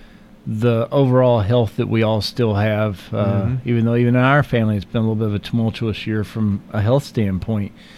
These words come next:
Speaker 1: Um, but, you know, there, there,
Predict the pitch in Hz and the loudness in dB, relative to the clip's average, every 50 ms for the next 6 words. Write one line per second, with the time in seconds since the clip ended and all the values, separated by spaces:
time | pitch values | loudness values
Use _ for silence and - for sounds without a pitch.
0 | - - - - - - - - - - - - 107 107 107 104 101 101 98 98 | -20 -20 -20 -20 -20 -20 -20 -20 -20 -16 -8 -6 -4 -2 -2 -2 -2 -2 -2 -2
1 | 95 92 92 - - - - - - - - - - - - - - - - - | -2 -4 -6 -10 -16 -20 -20 -20 -20 -20 -20 -20 -20 -20 -20 -20 -20 -20 -20 -20
2 | - - - - - - - - - - - - - - 120 117 113 113 117 117 | -20 -20 -20 -20 -20 -20 -20 -20 -20 -20 -20 -14 -6 -2 -2 0 0 2 2 2
3 | 120 120 123 127 131 131 127 123 120 - - - 131 127 113 - - - - - | 2 2 2 2 2 2 2 0 -2 -4 -12 -14 -12 -12 -12 -14 -16 -20 -20 -20
4 | - - - - - - - - - - - - - - - - - - - - | -20 -20 -20 -20 -20 -20 -20 -20 -20 -20 -20 -20 -20 -20 -20 -20 -20 -20 -20 -20
5 | - - - - - - - - - - - - - - - - - - - - | -20 -20 -20 -20 -20 -20 -20 -20 -20 -20 -20 -20 -20 -20 -20 -20 -20 -20 -16 -8
6 | - 131 127 123 117 117 110 117 127 123 120 117 120 | -4 0 2 2 2 2 2 2 2 2 2 2 -2